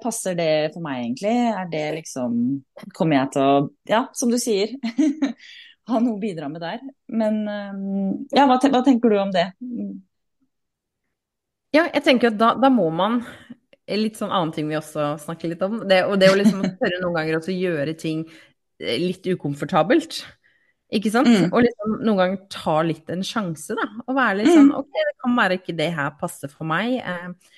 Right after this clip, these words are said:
Speaker 2: om det er liksom en, eh, online gruppe man møter, eller om du spør om noen har lyst til å ta en kaffe, eller bli med på et nettverk, eller hva det enn skulle være. Det er ikke
Speaker 1: Mm.
Speaker 2: sånn at alt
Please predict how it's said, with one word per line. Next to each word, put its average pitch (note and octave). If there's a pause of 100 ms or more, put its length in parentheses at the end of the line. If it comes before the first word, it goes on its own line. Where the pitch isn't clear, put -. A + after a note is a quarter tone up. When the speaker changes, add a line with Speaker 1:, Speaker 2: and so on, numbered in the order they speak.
(200)
Speaker 2:
om F#3+
det F3
er D3
liksom D3+ (100)
en, D3 (140)
eh, C#3+
online D3
gruppe D3+
man D#3
møter, D3+
eller C3 (160)
om E3
du E3 (100)
spør D#3+
om E3+
noen D3+
har -
lyst D3
til C#3+
å -
ta C#3+
en D3
kaffe, -
eller D3
bli E3+
med C3
på D#3
et D3
nettverk, D3 (100)
eller D#3
hva D3
det D#3
enn D3+
skulle E3
være. D#3
Det -
er A3
ikke B3
Speaker 1:
Mm. -
Speaker 2:
sånn -
at - (100)
alt -